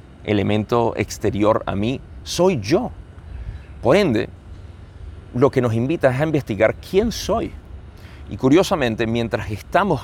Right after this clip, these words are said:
en la búsqueda espiritual, no sabemos quiénes somos. Y si lo sabemos, es de manera intelectual. La visualización del árbol continúa estando ahí, pero no hemos ido al bosque a verlo.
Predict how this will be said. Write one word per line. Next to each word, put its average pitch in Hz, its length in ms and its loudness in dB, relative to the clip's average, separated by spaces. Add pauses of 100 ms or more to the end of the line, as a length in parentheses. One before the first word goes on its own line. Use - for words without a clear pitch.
en 120 180 0
la 95 100 4
búsqueda 98 460 0
espiritual, 113 640 2 (380)
no 139 180 2
sabemos 151 460 2
quiénes 104 320 -4
somos. - 300 -6 (720)
Y - 80 -6
si 104 140 0
lo 135 100 6
sabemos, 135 440 2
es 92 100 -6
de 113 80 -4
manera 98 300 -4
intelectual. - 640 -4 (680)
La 107 160 6
visualización 107 680 0
del 143 120 4
árbol 117 360 2 (180)
continúa 117 520 0
estando 120 300 -2
ahí, 113 140 4
pero 104 240 2
no 127 240 4
hemos 139 260 0
ido 123 160 0
al 107 100 2
bosque 101 340 -2
a 98 40 0
verlo. 98 340 -6